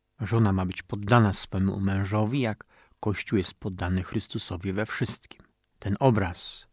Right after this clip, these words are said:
Chrystus, Kościół, mąż, żona jest nawiązaniem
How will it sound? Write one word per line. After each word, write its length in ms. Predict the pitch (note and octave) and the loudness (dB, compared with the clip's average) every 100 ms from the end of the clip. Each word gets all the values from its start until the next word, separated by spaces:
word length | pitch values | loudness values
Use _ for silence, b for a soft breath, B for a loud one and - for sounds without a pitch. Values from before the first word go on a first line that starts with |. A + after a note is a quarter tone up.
| - | -6
Chrystus, 580 | - C3 - - - - | 2 2 2 -10 -10 -8
Kościół, 800 | - G2+ - - G#2 B2 F3+ F3 b b b b - | -4 -4 -4 -2 -2 0 -6 -10 b b b b 0
mąż, 420 | G2+ A#2 G#2+ - | 2 4 2 -2
żona 680 | G#2+ G2 G#2+ F#2+ F2 F#2+ C#3 D#3+ _ _ _ | -4 0 2 2 0 -2 -6 -10 _ _ _
jest 400 | G2 A#2 - - - | -2 -2 -4 -14 -4
nawiązaniem 1300 | G#2 A2 G#2+ A2+ A2+ A#2+ A#2 G2+ G2 A2 B2+ D3 D#3+ | 0 2 4 6 6 8 8 8 2 0 -2 -4 -6